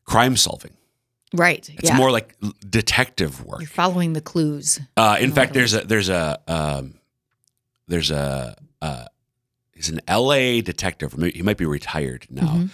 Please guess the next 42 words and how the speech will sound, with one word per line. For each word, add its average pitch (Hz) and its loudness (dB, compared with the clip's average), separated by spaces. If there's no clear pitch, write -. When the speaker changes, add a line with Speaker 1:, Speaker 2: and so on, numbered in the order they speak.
Speaker 1:
Uh, 82 2
Jay 87 0
Warner 82 0
Wallace, 73 0
I 92 -8
think 110 -4
is 110 -4
his 107 -4
name. 107 -2
Pu-, - -2
uh, 67 -6
first - -6
name 73 -2
Jay, 69 -4
or - -2
J-, - 0
the 113 2
initial 143 4
J, 87 -2
Warner 92 4
Wallace, 73 -2
I - -12
think. 78 -6
But, - -4
um, 87 2
he's, 110 0
he's 92 -2
a 92 -6
cold 101 -2
case 73 -4
detective. 80 -4
Speaker 2:
Mm-hmm. 170 4
Speaker 1:
And 85 0
he 87 -2
had 92 -2
been 87 0
an 76 -2
atheist, 71 -4
and 82 -6
he 85 -4
became 71 -6
Christian 76 -2